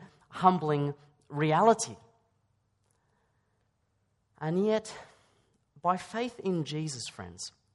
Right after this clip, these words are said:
we are looking at that same glory. So Paul's actually got Moses in mind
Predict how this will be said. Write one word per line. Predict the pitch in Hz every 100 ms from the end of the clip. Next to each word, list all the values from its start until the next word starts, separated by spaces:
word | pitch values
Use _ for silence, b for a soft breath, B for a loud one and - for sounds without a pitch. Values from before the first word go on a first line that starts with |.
| _ _ _ _ _ _ _ _ _ _ _ _ -
we | 165 208
are |
looking | 170 170 180 147
at | 120
that | 123
same | - - - 151 151 147 139 135 -
glory. | 123 127 127 101 87 95 _ _ _ _ _ _ _ _ _ _ _ _ - _ _ _ _ _ _ _ _
So | -
Paul's | - 202 247
actually | 220 - 160
got | 143 131 - - -
Moses | 127 135 160 165 156 139
in | 139 131
mind | 123 139 127 98 101